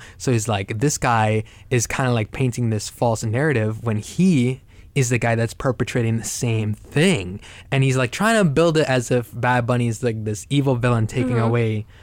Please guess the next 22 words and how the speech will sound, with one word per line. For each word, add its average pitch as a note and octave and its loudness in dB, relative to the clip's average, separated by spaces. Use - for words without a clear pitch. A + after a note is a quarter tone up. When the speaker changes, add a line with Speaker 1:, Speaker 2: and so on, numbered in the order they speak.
Speaker 1:
rights B2+ 2
from A#2+ 0
Puerto A2+ 0
Rican A#2 0
and A2 -2
taking, A2 -4
or A2 0
taking - -14
from A#2 -4
Puerto A2+ -4
Ricans B2 2
and G#2+ 0
taking B2 -2
advantage B2 0
of A2+ 0
this G#2 -4
tax D3 -2
thing. G2+ -4
And B2+ 2
then B2 2
my, F3+ 2
my, C#3+ 0